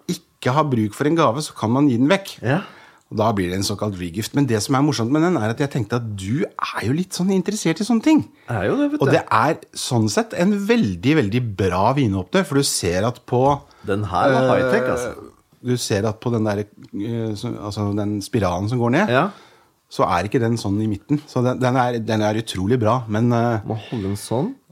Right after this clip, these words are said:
Speaker 1: ja.
Speaker 2: og så
Speaker 1: Ja.
Speaker 2: går den automatisk
Speaker 1: Ja, ja,
Speaker 2: ned i.
Speaker 1: ja, ja, og så opp. Og så bare drikker du opp.
Speaker 2: Å ja, og så
Speaker 1: Ja.
Speaker 2: Nei, men da går den jo opp igjen der.
Speaker 1: Nei, den, ja, du, du, ja, du tar den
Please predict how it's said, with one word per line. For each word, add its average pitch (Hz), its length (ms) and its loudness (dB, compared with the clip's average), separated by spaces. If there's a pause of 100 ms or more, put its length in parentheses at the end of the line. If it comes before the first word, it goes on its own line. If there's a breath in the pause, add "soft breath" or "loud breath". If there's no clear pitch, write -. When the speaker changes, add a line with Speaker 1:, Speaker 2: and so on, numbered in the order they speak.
(140)
Speaker 1:
ja. 123 160 2 (160)
Speaker 2:
og 117 80 -2
så 131 540 -2
Speaker 1:
Ja. 147 260 0
Speaker 2:
går 143 300 4
den 113 100 -2
automatisk 123 480 2
Speaker 1:
Ja, 175 100 4
ja, 156 200 4
Speaker 2:
ned 120 100 2
i. 214 80 2
Speaker 1:
ja, 135 160 2 (140)
ja, - 100 -2
og 139 160 -4
så 147 80 0
opp. - 240 -8 (180 loud breath)
Og 120 160 -12
så - 20 -10
bare 131 160 -2
drikker 107 160 -4
du 87 80 -6
opp. - 80 -6
Speaker 2:
Å 214 140 6
ja, 311 180 4
og 208 160 2
så - 140 -4 (180)
Speaker 1:
Ja. 127 240 0 (180)
Speaker 2:
Nei, 160 80 2
men 190 140 4
da 175 160 6
går 185 160 0
den 147 80 2
jo 143 80 2
opp 131 180 -6
igjen 123 220 2
der. 135 220 2 (160)
Speaker 1:
Nei, 139 100 2
den, 156 400 2
ja, 151 120 6
du, 160 100 2 (100)
du, 156 240 -8 (800)
ja, 151 140 2 (480)
du 151 80 0
tar 151 240 4
den 147 80 -2